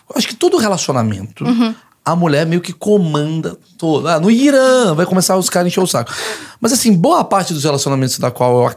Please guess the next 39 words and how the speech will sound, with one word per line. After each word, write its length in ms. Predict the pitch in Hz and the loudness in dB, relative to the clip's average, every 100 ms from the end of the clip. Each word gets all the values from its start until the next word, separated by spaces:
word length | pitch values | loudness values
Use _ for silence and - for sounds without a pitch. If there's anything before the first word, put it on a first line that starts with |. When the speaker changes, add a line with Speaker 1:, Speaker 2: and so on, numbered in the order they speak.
| _ - | _ -2
Speaker 1:
eu, 80 | 127 | 0
eu 100 | 120 | 0
as 220 | 117 - | -2 -6
vejo 500 | - 113 151 160 120 | -6 -2 0 2 -2
e 20 | |
tal, 300 | 117 156 185 - | -2 -2 -2 -2
Speaker 2:
Uhum. 300 | 247 240 220 147 | 0 0 0 -4
Speaker 1:
é 60 | |
uma 180 | 160 180 | -2 2
mulher 460 | 196 202 170 214 214 | 4 4 4 0 -2
que 120 | 220 | -8
toma 320 | - 208 214 | -2 0 2
umas 240 | 202 165 | 2 0
decisões 760 | 135 147 - 139 131 131 147 165 | -2 -4 -4 -4 -2 0 0 0
e 40 | 196 | 0
o 40 | |
cara, 300 | - 220 247 | 0 -2 0
Speaker 2:
Sim. 80 | 277 | 0
Speaker 1:
ele 160 | 254 180 | -2 -2
vai 420 | 151 175 160 175 214 | -2 0 0 0 0
ou 80 | |
fala, 220 | 202 208 233 | -2 -4 -4
"Foda-se." 640 | - - 127 87 - - | -6 -2 -2 -2 -4 -4
Speaker 2:
Só 120 | 254 | -4
que 80 | 269 | 0
eu 40 | |
acho 120 | 269 277 | -2 -2
que 40 | |
aqui 180 | 269 269 | -4 0
é 60 | 240 | 0
um 80 | 247 | 0
pouco 220 | 240 262 | -2 -2
além, 320 | 240 208 180 | -2 -2 -4
sabe? 460 | - 185 156 185 180 - - | -6 -8 -8 -10 -16 -20 -6
Speaker 1:
É, 160 | 208 - | -2 0
isso 120 | 170 | 0
eu 40 | |
tô 120 | 190 | 0
falando. 260 | 214 214 131 | 0 0 -2